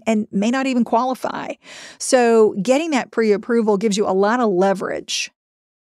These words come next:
And even if you do get pre-approved for a mortgage, make sure that you're comfortable with that amount. Just because a lender says that you can afford a certain price home or a certain price mortgage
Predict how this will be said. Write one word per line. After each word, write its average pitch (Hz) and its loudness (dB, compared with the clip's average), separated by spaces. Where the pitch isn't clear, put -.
And 269 2
even 311 0
if 240 -2
you 240 4
do 233 0
get 226 -2
pre-approved 202 0
for - 0
a 196 -2
mortgage, 196 0
make 415 0
sure 285 -2
that 214 0
you're 214 2
comfortable 202 -2
with 202 0
that 185 0
amount. 180 -2
Just 294 -4
because - -2
a 294 4
lender 220 2
says 190 0
that 175 0
you 190 -2
can 226 0
afford 196 0
a 233 -2
certain 220 -4
price 208 -2
home 220 2
or 180 0
a 180 0
certain 196 -2
price 190 -2
mortgage 196 2